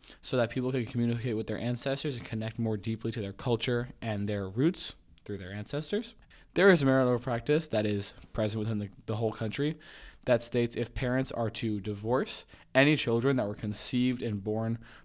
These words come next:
before the marriage belong to the mother, and any that came after the marriage belong to the father." Women here actually average having four children. And that pretty much gets us to the present day, where the country is currently ranked as highly developed on the Human Development Index, but its population is very skewed, as the wealth distribution here has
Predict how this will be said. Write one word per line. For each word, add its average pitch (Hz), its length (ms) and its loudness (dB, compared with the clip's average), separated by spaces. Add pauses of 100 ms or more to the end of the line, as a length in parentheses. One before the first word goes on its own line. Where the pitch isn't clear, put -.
before 123 340 2
the 135 60 4
marriage 139 500 2 (120)
belong 107 320 2
to 110 100 -6
the 104 80 -4
mother, 147 480 0
and 120 160 -6
any 127 220 2
that 120 200 0
came 113 380 -2 (140)
after 175 280 4
the 120 120 2
marriage 104 500 -4
belong 110 240 -2
to 120 80 -6
the 123 80 -6
father." 127 420 -2 (480)
Women 127 280 4
here 147 340 0 (240)
actually 123 460 2
average 113 420 2
having 104 400 -2
four 135 420 4
children. 101 500 2 (280)
And 123 140 -2
that 123 160 -2
pretty 147 160 -2
much 135 180 -2
gets 127 160 -4
us 131 160 -2
to - 120 -6
the 110 100 -4
present 107 480 -4
day, 117 260 2
where 139 160 0
the 107 80 -2
country 170 360 0
is 123 80 0
currently 131 280 0
ranked 113 220 0
as 107 80 -2
highly 110 280 2
developed 110 440 0
on 117 80 -2
the 104 80 0
Human 110 320 0
Development 104 420 -2
Index, 135 440 0
but 135 380 4
its 123 140 -2
population 113 540 0
is 107 80 -2
very 107 220 0
skewed, 120 440 -2
as 107 220 -2
the 110 80 -4
wealth 110 200 -4
distribution 117 500 -4
here 113 260 -2
has 104 220 -4